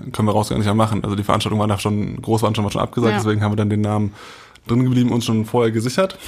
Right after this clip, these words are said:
Speaker 1: und dann, äh, war die Idee, okay, was machen wir jetzt auf dieser Plattform? Machen wir da jetzt einfach Blogartikel, wie du zu Hause deine Zeit verbringen kannst oder, und dann haben wir aber eigentlich relativ schnell gemerkt, nee, wir sind nicht die Einzigen, denen es schlecht geht in dieser Krise und vor allem sind's natürlich die Künstler und die, und die Musikerinnen und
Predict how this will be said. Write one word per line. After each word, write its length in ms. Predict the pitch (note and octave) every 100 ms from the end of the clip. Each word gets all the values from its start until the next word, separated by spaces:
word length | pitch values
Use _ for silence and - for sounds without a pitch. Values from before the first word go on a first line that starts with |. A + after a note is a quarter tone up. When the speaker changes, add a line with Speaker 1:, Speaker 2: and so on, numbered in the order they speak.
| B2
Speaker 1:
und 100 | A2+
dann, 220 | A#2 A#2
äh, 280 | A2+ A2 A2 - - - - -
war 220 | A2 C3
die 100 | B2+
Idee, 180 | B2 A#2+
okay, 120 | A#2
was 120 | G#2
machen 200 | A2 C3+
wir 60 | C3+
jetzt 80 |
auf 80 | A2+
dieser 180 | A#2+ A#2
Plattform? 400 | A2 B2+ - A#2
Machen 160 | A2 G#2+
wir 60 |
da 80 | G2+
jetzt 80 | G2+
einfach 140 | G2+
Blogartikel, 600 | G2 G#2 A2 G#2+ G#2 G#2
wie 60 | G#2
du 140 | G#2+
zu 180 | G#2 -
Hause 460 | G2+ A2+ A2+ G#2+ A2
deine 140 | A2
Zeit 200 | G#2+ A2
verbringen 300 | A2 A2 A2+
kannst 260 | A2 A2 G#2+
oder, 200 | G#2 G#2 G#2 - - - - -
und 60 |
dann 80 | G2
haben 80 | G#2+
wir 80 | A#2+
aber 160 | G#2
eigentlich 180 | G#2+ A2
relativ 160 | A2 A2+
schnell 140 | A2+
gemerkt, 240 | A2 G#2 G#2
nee, 180 | G#2 G#2+
wir 100 | G#2
sind 100 | A2
nicht 140 | A#2
die 80 | B2+
Einzigen, 420 | - B2 B2 B2
denen 220 | A#2+ A#2+ A#2+
es 60 |
schlecht 300 | - B2 B2
geht 120 | C3
in 80 | B2
dieser 140 | B2 A#2
Krise 240 | B2 A#2+
und 80 | A2
vor 180 | - -
allem 180 | A2+
sind's 140 | A2+ A2
natürlich 220 | A2 A2
die 100 | A#2
Künstler 400 | - A#2+ - A#2
und 160 | A2 A2
die, 180 | A2
und 180 | A2 G#2+
die 200 | G#2+ G#2+ G2+ - _ _ - -
Musikerinnen 720 | B2 A#2 A2+ A2 G#2+ G#2 G#2+ G2+
und 220 | G2+